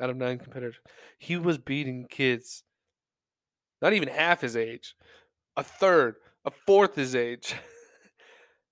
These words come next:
That is actually insane. And in two thousand twenty-two, he appeared at the legendary Oscars that is made legendary,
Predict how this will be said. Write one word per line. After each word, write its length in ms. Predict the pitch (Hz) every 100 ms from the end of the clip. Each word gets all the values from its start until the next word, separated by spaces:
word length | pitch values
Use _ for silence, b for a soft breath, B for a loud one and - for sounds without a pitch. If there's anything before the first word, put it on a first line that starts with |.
| _ _ _ _ -
That 120 | 143
is 200 | 143 143
actually 600 | 135 131 139 143 131 127
insane. 580 | 127 120 117 - 135 139 _ _ _ _ _ _ _ _ _ -
And 240 | 160 180
in 100 | 175
two 160 | 165 185
thousand 400 | 180 165 160 156
twenty-two, 640 | 147 143 135 - 131 127 123 b b b
he 180 | 180 196
appeared 560 | 170 - 170 156 151 147
at 260 | 139 139 156
the 140 | 147
legendary 880 | 156 240 226 180 185 190 185 170 165 -
Oscars 840 | - 156 - - 156 151 143 131 - _ _ _ -
that 240 | 131 123 135
is 180 | 123
made 260 | 131 185 160
legendary, 680 | 156 151 151 147 147 143